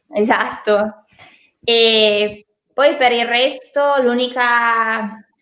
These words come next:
pecca forse è che ho visto che il Giro d'Italia finisce il diciannove di settembre e noi in teoria avevamo idee, cioè come idea iniziale quest'anno volevamo organizzare di nuovo una due giorni,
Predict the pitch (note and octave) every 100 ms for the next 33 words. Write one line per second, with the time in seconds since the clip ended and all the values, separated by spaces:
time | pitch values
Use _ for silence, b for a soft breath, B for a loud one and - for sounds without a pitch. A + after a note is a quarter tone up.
0 | _ _ _ - A3+ B3 - C4 B3 A3+
1 | B3+ - C4+ A#3 A3 A3 A3+ A3 G#3+ A3
2 | A3+ A3+ A3+ A3+ A#3+ B3 B3 G#3+ G#3 G#3
3 | - G3+ G#3 G#3 G#3+ G#3+ G#3 G#3 G#3 G#3
4 | G#3+ - G3+ G3 G3+ G3 G3 G#3+ - _
5 | _ _ b b b A3 A3+ C4 C4+ C4
6 | B3+ A#3 A#3 A#3+ B3+ B3+ A3+ G#3 G3+ G3
7 | G3 F#3 - A3 G#3+ G#3+ G#3+ G#3+ F#3+ F#3+
8 | A3 G#3+ G#3 G3+ G3+ G3+ A3 A3 A3+ A3+
9 | A3+ A3 A#3+ A#3+ A#3 A3 A#3+ B3+ A3 G3+
10 | G3+ G3+ G#3 G3+ G3+ G#3 G3+ G#3 G#3+ G#3+
11 | G#3 G3+ G3+ G3 G3 G3 G3+ G#3 A#3 -